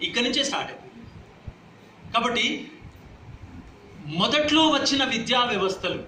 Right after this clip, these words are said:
very interestingly, they defined man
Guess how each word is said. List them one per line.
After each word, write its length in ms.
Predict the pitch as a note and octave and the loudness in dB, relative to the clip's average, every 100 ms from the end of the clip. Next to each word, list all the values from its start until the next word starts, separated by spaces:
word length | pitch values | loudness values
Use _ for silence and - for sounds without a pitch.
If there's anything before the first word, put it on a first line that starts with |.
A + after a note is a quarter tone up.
| - - - - D3+ | -14 -20 -20 -10 -2
very 140 | G3+ B3 | 0 0
interestingly, 640 | G#3 F#3+ F#3+ - E3 C3+ - - - - - - - | 0 0 -2 -2 -2 -4 -6 -14 -18 -20 -20 -16 -2
they 120 | G#3 G#3+ G3+ | 0 2 0
defined 520 | - B3 C#4 D4 C#4+ F#3 F3 | 2 2 2 0 -2 0 0
man 320 | G#3+ B3 | 2 2